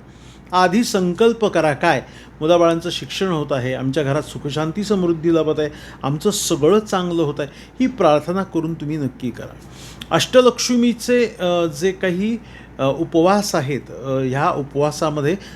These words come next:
आपल्याला आचरणाला खूप महत्त्व दिलेलं आहे. त्यामुळे तुम्ही लक्षात ठेवा की मन शांत ठेवण्यासाठी मौन धारण करा. जिथे चिडचिड होते तिथे शांत बसा, कारण आपल्याला अष्टलक्ष्मीचा आशीर्वाद हा आपल्यावरती पाहिजे, बरोबर?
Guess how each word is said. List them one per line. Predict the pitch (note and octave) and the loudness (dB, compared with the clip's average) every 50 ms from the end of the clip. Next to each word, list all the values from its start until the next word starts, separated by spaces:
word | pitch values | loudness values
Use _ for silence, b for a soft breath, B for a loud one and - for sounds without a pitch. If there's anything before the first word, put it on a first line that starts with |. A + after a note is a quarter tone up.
| B B B | B B B
आपल्याला | C#3 C3+ C#3 D3 D3 D#3 E3+ F3+ | -2 -2 0 0 0 2 2 2
आचरणाला | - C3+ C#3+ C#3 C#3 - F3+ F3 E3 E3+ F3+ F#3 F#3 G3 F#3+ - | 2 2 0 -2 0 0 0 2 2 2 2 2 0 0 -2 -2
खूप | - G#3 G#3 C#3 - | -4 -4 -4 -2 -2
महत्त्व | F3 D#3+ D3 D3 C#3 C#3 C#3 C3+ | -2 0 0 0 0 -2 -2 -4
दिलेलं | A#2+ A#2+ A#2 G#2+ A2 G#2 F#2+ | -2 -4 -6 -6 -6 -8 -8
आहे. | F2 - - - B B B B B B B B B - | -12 -16 -16 -16 B B B B B B B B B 2
त्यामुळे | - F#3+ G3 A3 A#3+ A#3+ | 4 4 6 8 6 6
तुम्ही | A#3 A#3+ A3 A#3+ C4 | 4 2 0 2 4
लक्षात | B3+ A3 - - G#3+ G3+ | 4 4 2 0 -2 -2
ठेवा | - - F#3+ F#3+ G3+ | -2 -2 -2 0 0
की | G3+ - - A#3+ | 0 0 0 2
मन | G#3+ F#3+ E3+ E3 F3+ A3 B3 C4+ - | 2 4 4 6 6 6 6 6 4
शांत | - - A#3+ A3+ A3+ A3+ A3+ A3 A#3 A3+ G3+ F#3 D3 - - - | 2 2 2 2 2 2 2 4 4 4 4 2 0 -4 -6 -4
ठेवण्यासाठी | - F3+ F3 F3+ F#3 D3+ F3+ F3 G#3 G#3 | -2 0 2 2 0 0 0 -2 0 -2
मौन | F#3 D#3 D#3+ F3 G#3 A#3 B3 B3+ B3 | -2 2 2 4 4 6 4 4 4
धारण | G3+ F3+ F3 F3+ F3+ F3+ F#3 | 4 2 2 2 0 -2 -2
करा. | - F#3 D#3 C#3 B2+ B B B B B B B B - C3 A#2+ | -2 -2 -2 -2 -4 B B B B B B B B -10 -6 -2
जिथे | D3 E3 E3 - A#3 C4 | -2 0 4 4 4 4
चिडचिड | C4 - B3+ A#3 G#3 - - B3 A3 | 4 2 2 2 2 0 0 2 4
होते | F#3 F3 F3+ E3+ G3+ G#3 | 4 4 4 2 -2 -6
तिथे | G#3 G#3 - B2+ - C3+ | -8 -8 -10 -10 -8 -8
शांत | C3 - B2 A2+ A2 G#2+ G#2+ | -8 -8 -8 -8 -8 -8 -10
बसा, | G2+ F#2+ F#2+ F#2+ - - - - - B B B B B B B B B - | -12 -14 -14 -14 -14 -14 -14 -14 -14 B B B B B B B B B 2
कारण | D3+ D#3+ F3 F3+ | 4 4 4 4
आपल्याला | E3 C#3+ - C3+ C3+ C3+ C#3 D#3 G3 G3 B B B B - | 0 -2 -2 0 0 2 2 2 0 0 B B B B -10
अष्टलक्ष्मीचा | A2+ A#2 - - - D#3+ D3 C#3+ B2+ - - - C#3 C3+ B2+ - D#3+ C#3 | -8 -8 -8 -6 -6 -6 -6 -6 -8 -8 -6 -4 -2 -2 -2 -2 -2 -4
आशीर्वाद | A#2 A2 - - B2+ B2 C3+ C3+ C3 A#2+ | -4 -4 -4 -4 -2 0 0 0 0 0
हा | A2 C3 | 0 -2
आपल्यावरती | C3+ B2+ - A#2 B2 B2 B2 B2 B2 B2 - C#3 | -2 -4 -4 -2 -2 -2 0 -2 -4 -4 -6 -8
पाहिजे, | - A#2 G2 G2 - - - - - A2+ | -8 -8 -10 -10 -10 -14 -14 -14 -10 -6
बरोबर? | B2 B2+ C#3 D#3 F#3+ | -2 0 0 0 0